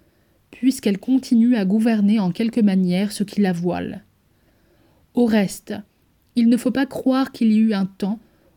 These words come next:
où elle existait nue, et même s'il y en eut, cela ne tire pas à conséquence, car c'est d'essence qu'il s'agit,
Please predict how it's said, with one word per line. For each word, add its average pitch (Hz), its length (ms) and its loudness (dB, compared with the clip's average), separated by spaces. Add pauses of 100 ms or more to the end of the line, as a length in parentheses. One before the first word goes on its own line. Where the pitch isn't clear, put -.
(100)
où 214 140 2
elle 214 120 4
existait 226 460 -2
nue, 190 400 2 (440)
et 254 80 2
même 269 200 4
s'il 247 400 2
y 233 100 0
en 208 140 -2 (140)
eut, 214 200 0 (440)
cela 254 320 2
ne 247 100 4
tire - 280 -4
pas 254 200 0
à 226 60 -2
conséquence, 208 720 -4
car 190 280 -4
c'est 208 180 -4
d'essence 233 600 0
qu'il 196 160 0
s'agit, 185 460 -2